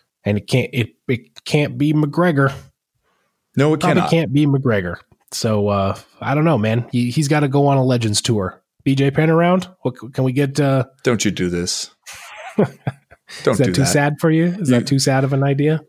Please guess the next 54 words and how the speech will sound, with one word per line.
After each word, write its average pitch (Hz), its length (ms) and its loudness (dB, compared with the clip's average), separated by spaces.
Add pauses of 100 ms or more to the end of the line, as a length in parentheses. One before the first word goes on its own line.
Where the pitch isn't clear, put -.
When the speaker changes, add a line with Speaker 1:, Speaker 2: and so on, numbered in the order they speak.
Speaker 2:
you're 113 180 0
just, 107 340 -2 (1120)
you're 123 140 0
gonna 104 140 2
speak 135 400 -2
that 123 220 2
into 120 200 0
existence, 98 540 -4
and 104 100 0
that's 135 200 0
gonna 107 120 0
be 110 140 2
on 107 140 2
you. 127 140 2
It's - 180 -10
gonna 117 140 0
be 110 80 4
on 104 100 2
your 120 100 0
conscience. 101 560 -4 (1120)
Speaker 1:
All 127 60 0
right, 113 80 2
well, 127 120 2
let's 175 160 0
do, 190 280 4
uh, 156 300 2
Just 170 180 0
Saying 190 200 2
stuff, - 460 -2
and 139 100 -2
then 139 100 2
we'll 143 80 2
get 160 120 2
out 165 140 2
of 120 40 2
here 107 100 0
for 110 100 -6
this 101 180 -4
week. 98 200 -4
Ben, 135 220 0
what 151 220 0
is 143 220 -2
your 135 640 2 (420)
Just 135 180 -4
Saying 170 200 -2
stuff? - 360 -10 (240)
Speaker 2:
Well, 165 340 0
Chad, 160 300 0
I, 147 80 2 (160)
I 151 40 0
mentioned 165 420 0
earlier 135 360 2
on 135 220 2
the 110 440 2